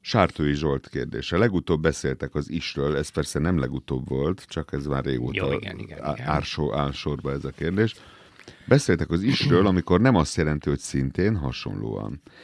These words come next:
Speaker 1: Eszembe jutott, hogy a másik jelentése bizony tényleg, ö, az eredeti hallgatói kérdés is ez volt, úgy lett a lakásunk is egyre kisebb.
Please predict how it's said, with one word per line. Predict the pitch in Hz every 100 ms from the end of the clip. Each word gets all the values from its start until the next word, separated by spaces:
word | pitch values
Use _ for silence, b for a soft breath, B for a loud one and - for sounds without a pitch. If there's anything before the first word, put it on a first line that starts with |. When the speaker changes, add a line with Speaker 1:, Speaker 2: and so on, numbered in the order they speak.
| B B B
Speaker 1:
Eszembe | 147 - 82 76
jutott, | 76 92 117
hogy | 92
a | 82
másik | 95 - - -
jelentése | 90 90 87 87 90 85
bizony | 98 76 76 65
tényleg, | - 76 78 90 98 113 - b b b b b b _ _ _
ö, | 87 85 87 87
az | - 92
eredeti | 131 117 80 -
hallgatói | 98 85 82 78 78
kérdés | - 82 73
is | 69 80
ez | 87 90
volt, | 104 101
úgy | - 104
lett | 82 73
a | 69
lakásunk | 80 - 67 - 69 69
is | 71 -
egyre | - 67 65 65
kisebb. | - - - - - -